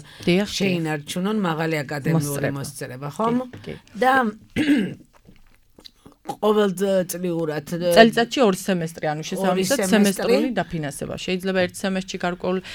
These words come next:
Speaker 1: აკადემიური მოსწრება, მ, შედარებით დაბალი
Speaker 2: და
Speaker 1: ქონდეს, მაგრამ
Speaker 2: იზრდება
Speaker 1: სტიმული
Speaker 2: ესეთი
Speaker 1: არის.
Speaker 2: სტუდენტების
Speaker 1: კი,
Speaker 2: ცვლილება.
Speaker 1: მინდა აღვნიშნო, რომ პანდემიის შემდგომ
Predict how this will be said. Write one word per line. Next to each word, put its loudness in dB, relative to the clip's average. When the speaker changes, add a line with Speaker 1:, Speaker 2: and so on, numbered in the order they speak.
Speaker 1:
აკადემიური -2
მოსწრება, -4
მ, -8
შედარებით -4
დაბალი 0
Speaker 2:
და -12
Speaker 1:
ქონდეს, -2
მაგრამ 0
Speaker 2:
იზრდება 4
Speaker 1:
სტიმული 8
Speaker 2:
ესეთი 6
Speaker 1:
არის. 4
Speaker 2:
სტუდენტების -4
Speaker 1:
კი, 2
Speaker 2:
ცვლილება. 0
Speaker 1:
მინდა 8
აღვნიშნო, 4
რომ 0
პანდემიის 0
შემდგომ 0